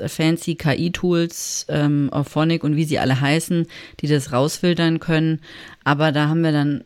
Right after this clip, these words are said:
noch ein bisschen ein anderes Thema. Ähm, da werden dann irgendwelche Stimmen auf irgendwelche Clouds in irgendwelchen anderen fremden,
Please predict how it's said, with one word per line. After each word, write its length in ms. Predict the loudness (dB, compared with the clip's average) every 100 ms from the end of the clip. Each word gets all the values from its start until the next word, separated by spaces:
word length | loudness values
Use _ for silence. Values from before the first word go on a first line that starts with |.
| -2
noch 140 | 0 2
ein 80 | 2
bisschen 320 | 0 0 0
ein 100 | 0
anderes 440 | 0 0 0 -4 -4
Thema. 480 | 0 2 2 0 -2 -12 -20 -20 -12
Ähm, 460 | -2 2 2 2 -2 -8 _ -20 _ _ _ _ _ _ -18 -14 -12 -2
da 160 | 0
werden 240 | 2 2 2
dann 160 | 0
irgendwelche 460 | -2 -2 0 2 0
Stimmen 500 | -4 -2 0 0 -2
auf 180 | -4 -2
irgendwelche 520 | 0 0 0 0 -2
Clouds 880 | -4 -2 2 2 0 -4 -10 -10 -6
in 160 | -2 0
irgendwelchen 400 | 2 2 0 0
anderen 360 | 2 2 0
fremden, 600 | -2 0 0 2 0 0